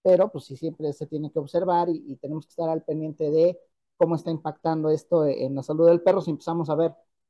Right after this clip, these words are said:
que le brilla más el pelo, que pierde menos pelo, ¿no? Que ya no encuentras tantas bolas de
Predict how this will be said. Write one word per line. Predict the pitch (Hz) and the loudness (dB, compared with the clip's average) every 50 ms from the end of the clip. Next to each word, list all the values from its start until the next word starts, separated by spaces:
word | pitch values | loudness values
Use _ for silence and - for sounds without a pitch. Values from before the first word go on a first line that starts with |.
| _ - | _ -10
que | 123 | -6
le | 123 127 | -4 -2
brilla | 135 151 151 160 151 | 0 0 2 2 2
más | 156 151 147 - | 2 0 -2 -2
el | 156 147 147 | -4 -6 -2
pelo, | _ - 190 190 190 180 180 185 | _ 4 6 8 8 8 6 6
que | 185 143 - | 4 -2 -4
pierde | - 170 170 165 156 147 147 | 2 4 6 6 6 4 0
menos | 147 147 143 147 143 - | 0 0 0 -2 -2 -4
pelo, | _ - 202 196 190 180 175 180 185 - - _ _ _ - | _ 2 4 6 8 8 8 6 4 2 -4 _ _ _ -12
¿no? | 143 151 175 165 | -10 -10 -10 -8
Que | - 139 | -10 -8
ya | 127 147 151 | -6 -4 -4
no | 156 156 156 | -4 -4 -4
encuentras | 151 165 156 147 - - | -4 -4 -4 -4 -6 -6
tantas | - 165 156 156 - 160 | -6 -6 -6 -6 -8 -4
bolas | 160 156 156 151 151 151 | -2 0 0 0 0 -2
de | 151 | -4